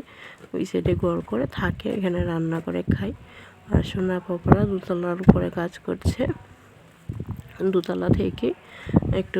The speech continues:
তোমাদের সাথে শেয়ার করলাম। আর সোনা তো ওর পাপার কাছে যাওয়ার জন্য খুব খুশি, মানে কাজে এরকম সময় তো কাছে পায় না, দুপুরবেলা কাজে থাকে, কাছে থাকাতে এক, এক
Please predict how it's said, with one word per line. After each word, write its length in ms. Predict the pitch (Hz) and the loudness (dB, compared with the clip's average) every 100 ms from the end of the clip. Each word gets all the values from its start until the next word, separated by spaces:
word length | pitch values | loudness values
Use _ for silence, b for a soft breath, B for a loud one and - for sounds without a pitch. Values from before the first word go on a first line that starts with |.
| 185 | -4
তোমাদের 380 | 196 180 175 180 | -4 -2 2 2
সাথে 260 | 196 185 190 190 | 2 -2 -4 -6
শেয়ার 300 | - 196 185 - - | -8 -4 0 2 2
করলাম। 340 | 180 180 190 269 - - - - - 185 | 0 0 -4 -6 -14 0 6 6 6 0
আর 100 | 180 - | -4 -6
সোনা 260 | 180 180 190 - | -6 -4 0 6
তো 80 | - B B B B - | 6 B B B B -6
ওর 100 | - - | -2 6
পাপার 280 | 208 202 202 202 | 6 6 0 0
কাছে 200 | 196 208 196 | -2 -4 4
যাওয়ার 240 | 196 190 196 | 6 6 2
জন্য 160 | 190 196 - | 0 -2 -4
খুব 140 | 202 202 - | 0 8 10
খুশি, 360 | - 202 - 202 269 - - - 208 196 | 8 4 4 2 -2 10 12 12 4 0
মানে 200 | 170 175 185 B B B B B - 269 - - 190 - | 0 -2 -4 B B B B B -12 -14 -10 -2 2 4
কাজে 340 | 185 175 190 196 - 196 | 2 2 0 0 0 2
এরকম 320 | 202 - 208 - | 8 10 8 4
সময় 280 | 202 202 202 | 0 0 -2
তো 60 | 214 - 202 | -6 2 4
কাছে 280 | 202 - 214 - | 4 -2 -4 -2
পায় 180 | 208 202 | -2 6
না, 60 | 185 | 8
দুপুরবেলা 480 | - - 185 185 185 190 | 8 6 -2 -2 -4 -2
কাজে 280 | 180 180 190 | -2 0 0
থাকে, 340 | 190 190 - 202 220 - | -2 -6 -4 -6 -6 -2
কাছে 320 | 185 180 - | 0 0 0
থাকাতে 460 | 196 196 190 185 190 190 196 190 | -2 -2 -2 -2 -2 2 2 2
এক, 80 | 185 208 - | -4 -8 -2
এক 60 | 190 | -2